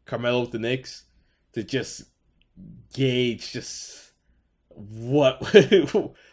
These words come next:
what we actually had here. Because the record was actually better than I thought. He was only sixty games under five hundred because, uh, the Knicks were, I believe it was two oh six, uh,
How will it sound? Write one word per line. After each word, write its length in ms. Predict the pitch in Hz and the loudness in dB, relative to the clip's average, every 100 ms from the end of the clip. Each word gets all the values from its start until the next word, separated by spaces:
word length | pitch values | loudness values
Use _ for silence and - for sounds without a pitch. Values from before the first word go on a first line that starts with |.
| _ | _
what 300 | 127 143 151 | 0 4 4
we 140 | 156 147 | 6 6
actually 500 | 143 135 139 127 123 | 6 2 0 0 2
had 260 | 120 120 | 2 0
here. 280 | 110 101 95 - _ | 0 -4 -8 -14 _
Because 400 | 127 143 135 131 _ _ _ - | -2 0 0 -2 _ _ _ -2
the 80 | |
record 260 | 190 370 392 | 4 4 4
was 120 | 208 | 4
actually 320 | 190 220 214 | 4 2 0
better 200 | 135 151 | 2 2
than 120 | 156 117 | 2 -2
I 80 | |
thought. 400 | 104 - 101 - _ | 0 0 0 -4 _
He 220 | - 147 | -14 -2
was 240 | 262 - - | 0 0 0
only 300 | 247 302 269 | 2 2 0
sixty 400 | - 240 - 202 | -4 -10 -10 0
games 300 | 190 190 170 | 2 2 2
under 120 | 170 | -2
five 280 | - 143 123 | 0 -2 0
hundred 380 | 143 - - - | -2 -4 -10 -14
because, 340 | 120 127 120 _ _ _ - | -6 -6 -6 _ _ _ -4
uh, 360 | 117 120 117 | 0 2 2
the 100 | 117 | 0
Knicks 260 | 151 214 - | 2 2 2
were, 680 | 156 143 135 127 117 107 - _ _ | 2 2 4 2 0 -4 -8 _ _
I 60 | - | -18
believe 460 | 92 135 165 185 147 | -10 0 2 2 0
it 100 | 123 | -2
was 320 | 110 - - _ _ _ _ | -4 -10 -18 _ _ _ _
two 260 | - 185 | 2 6
oh 120 | 190 | 6
six, 680 | 170 - 170 175 175 - - - | 4 0 0 0 -2 -16 -16 -10
uh, 140 | 104 | -8